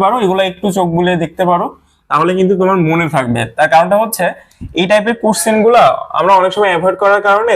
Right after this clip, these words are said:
দেখা যাচ্ছে পরীক্ষার সময় আসলে মনে থাকে না, মনে হয় যে না, সহজ কোশ্চেন পারবো, কিন্তু দেখা যাচ্ছে পরীক্ষা হলে তুমি ভুল করে আসছো। তো একক, মাত্রা, এই জিনিসগুলো খুব ভালোভাবে দেখবা। এই টাইপের কোশ্চেন কোনোভাবে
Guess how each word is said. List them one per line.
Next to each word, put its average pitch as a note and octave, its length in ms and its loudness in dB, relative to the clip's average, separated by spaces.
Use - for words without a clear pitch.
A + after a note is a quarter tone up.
দেখা D3+ 180 0
যাচ্ছে E3+ 260 -2
পরীক্ষার E3+ 340 -2
সময় F3 200 2
আসলে E3+ 200 -2
মনে C3+ 180 -2
থাকে C3+ 220 -4
না, B2+ 60 -4
মনে G#3 160 -2
হয় A3 160 0
যে A3 60 0
না, G#3+ 60 4
সহজ F#3 280 0
কোশ্চেন F#3 300 -2
পারবো, D3+ 240 2
কিন্তু A3 240 2
দেখা G#3 180 6
যাচ্ছে G3+ 260 -2
পরীক্ষা F#3 300 -2
হলে F3+ 180 2
তুমি F3+ 180 0
ভুল C#3+ 180 0
করে A#2+ 200 0
আসছো। - 200 -16
তো - 60 0
একক, G3+ 240 0
মাত্রা, E3 340 0
এই F#3+ 100 2
জিনিসগুলো D#3+ 360 -2
খুব F3 80 0
ভালোভাবে C#3+ 460 -2
দেখবা। D#3+ 240 0
এই D#3+ 120 -2
টাইপের F3 320 0
কোশ্চেন F#3+ 380 -2
কোনোভাবে E3+ 560 0